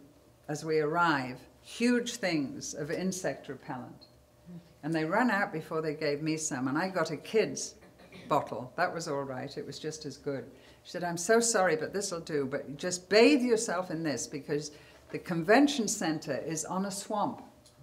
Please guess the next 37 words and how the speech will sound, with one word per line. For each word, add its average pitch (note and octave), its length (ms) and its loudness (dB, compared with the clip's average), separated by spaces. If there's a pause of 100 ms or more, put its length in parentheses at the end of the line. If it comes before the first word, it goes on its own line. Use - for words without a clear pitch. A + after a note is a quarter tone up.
(340)
I D#3 80 -4
said, D#3 240 -4
"Why F3+ 240 0
did B3 220 -2
you F#3+ 80 0
do F#3+ 140 0
<laughs> - 180 0
that?" - 1500 2
I A#3+ 100 6
never F4+ 240 10
got F4 160 6
an A#3+ 140 6
answer B3 340 6
to G3 160 -2
why F#3+ 340 6
they D#3+ 180 4
had E3+ 220 2
their D#3 160 4
convention F3 540 2
on D#3 140 0
this D3 200 -2
swamp. D3 440 -2 (500)
And E3 240 2
we E3 120 -2
were D#3+ 220 2
in D#3 460 0
these, D#3 580 0
you E3 140 2
know, D3 320 0 (320)
these D3+ 260 -4
mosquito D#3 540 -4
nets, - 600 -4 (140)
which - 280 -18 (340)
I D#3 160 -2
always D3+ 340 -2
managed D#3 460 -2
to, C#3 260 -4